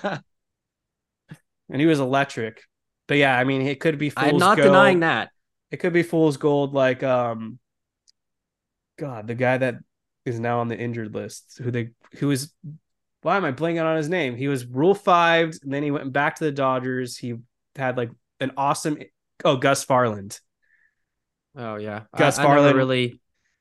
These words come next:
Speaker 2: was
Speaker 3: never
Speaker 2: awesome.
Speaker 3: really
Speaker 2: His
Speaker 3: drank the
Speaker 2: debut and
Speaker 3: Kool-Aid
Speaker 2: then
Speaker 3: there.
Speaker 2: sucked.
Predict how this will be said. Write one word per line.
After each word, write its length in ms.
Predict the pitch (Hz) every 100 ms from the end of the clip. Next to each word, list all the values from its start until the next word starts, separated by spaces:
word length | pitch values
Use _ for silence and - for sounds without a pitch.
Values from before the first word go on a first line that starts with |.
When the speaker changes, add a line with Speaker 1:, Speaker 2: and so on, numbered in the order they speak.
| _
Speaker 2:
was 120 | 131
Speaker 3:
never 80 | 131
Speaker 2:
awesome. 420 | 160 165 131 160 160
Speaker 3:
really 240 | 160 -
Speaker 2:
His 100 | 143
Speaker 3:
drank 120 | 117 123
the 120 | 151
Speaker 2:
debut 200 | 139 147
and 80 | 143
Speaker 3:
Kool-Aid 200 | 135 104
Speaker 2:
then 100 | 107
Speaker 3:
there. 80 | 107
Speaker 2:
sucked. 480 | 135 120 - -